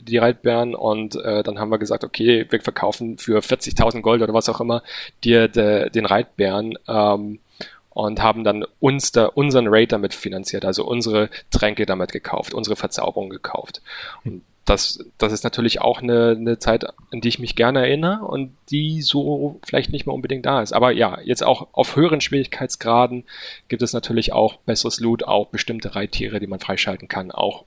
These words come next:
irgendwelche anderen Inhalte, die man nur bekommt, wenn man auf höheren Schwierigkeitsgraden spielt. Aber, ähm, trotzdem, alle, alle können alles sehen, ähm, grundsätzlich, halt dann eben auf einem niedrigen Schwierigkeitsgrad. Und das tut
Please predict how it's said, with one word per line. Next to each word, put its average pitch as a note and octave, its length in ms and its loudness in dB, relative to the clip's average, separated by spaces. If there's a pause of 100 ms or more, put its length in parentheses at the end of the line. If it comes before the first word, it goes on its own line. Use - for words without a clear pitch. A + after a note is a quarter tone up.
(500)
irgendwelche A2 400 2
anderen G#2+ 260 -4
Inhalte, F#2+ 440 -4
die G#2 180 -2
man G#2+ 200 -2
nur B2 220 2
bekommt, A2 420 -2
wenn G#2 80 2
man G2+ 100 -2
auf F#2+ 140 -6
höheren G2+ 220 0
Schwierigkeitsgraden G2+ 720 -4
spielt. A2 360 -2 (580)
Aber, G#2 680 4
ähm, G2+ 360 -2 (100)
trotzdem, - 440 -2
alle, C3+ 440 2
alle C3 240 2
können B2 420 0
alles A#2 380 -2
sehen, A2 340 2 (540)
ähm, G2+ 300 0
grundsätzlich, G2 800 -2
halt B2+ 120 -2
dann C3+ 80 -2
eben C#3 120 2
auf D3 120 -2
einem C#3+ 180 -10
niedrigen C#3+ 420 -8
Schwierigkeitsgrad. A#2+ 640 -2
Und A2 240 -6 (320)
das - 340 -2 (540)
tut - 300 -6